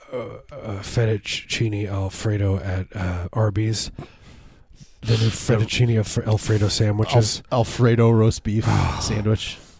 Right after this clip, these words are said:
Speaker 1: I just can't get enough. I just, I slurp it down. I love eating a sandwich and you're getting a hearty bite, and then all the noodles start going in your mouth, and then they, you know, it's unexpected, and next thing you know, they're in your stomach, and you haven't even chewed or done it, even swallowed. They just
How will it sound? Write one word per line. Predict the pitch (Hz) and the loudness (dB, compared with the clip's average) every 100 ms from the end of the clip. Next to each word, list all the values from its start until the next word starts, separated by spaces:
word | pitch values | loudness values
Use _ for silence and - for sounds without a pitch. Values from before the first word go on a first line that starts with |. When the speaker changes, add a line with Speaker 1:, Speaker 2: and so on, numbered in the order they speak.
| _ | _
Speaker 1:
I | 123 117 | 0 2
just | 92 - | 0 -2
can't | 117 104 | -2 0
get | 101 | 0
enough. | 95 98 95 90 | 2 2 0 -2
I | |
just, | 92 90 - - | -2 -2 -4 -6
I | 113 | -4
slurp | 85 - 110 95 | -2 2 2 2
it | 98 | 0
down. | 98 92 - - | 0 -2 -4 0
I | 131 | 4
love | 135 143 - - - | 4 4 0 -10 0
eating | 175 175 | 2 2
a | 147 | 0
sandwich | - 160 127 - | 2 2 2 2
and | 120 | 2
you're | 110 | 2
getting | 107 123 | 2 -2
a | 104 | -2
hearty | - 127 | 0 0
bite, | 107 120 123 | 0 0 0
and | 117 113 | -2 -2
then | 113 | -2
all | 110 107 | -2 0
the | 104 | -2
noodles | 104 120 120 101 | 2 4 4 2
start | - 101 - | 0 -4 -2
going | 101 107 | 0 0
in | 104 | 2
your | 101 | 0
mouth, | 104 113 - - - | 0 -2 -4 -16 -2
and | 135 | 0
then | 123 | 2
they, | 120 117 - - - | 2 0 -4 -14 -12
you | - 147 | 2 4
know, | 117 127 | 4 0
it's | 147 139 - | -4 -6 -2
unexpected, | 151 131 - 151 - 117 | 0 0 0 0 2 0
and | 113 | 0
next | 123 - | -2 -2
thing | 127 | 2
you | |
know, | 120 | 4
they're | 113 | 2
in | 120 131 | 2 2
your | 113 | 2
stomach, | 98 - 131 117 - | 0 0 0 0 0
and | 107 | 2
you | |
haven't | 131 123 | 2 2
even | 117 101 | 0 0
chewed | - - 131 113 | 0 4 6 4
or | 110 _ 120 | 0 _ 0
done | 123 123 127 | 2 2 -2
it, | |
even | 143 143 143 | -2 0 0
swallowed. | - 147 147 113 90 | 0 2 2 2 2
They | 101 | 0
just | 104 - | 0 -2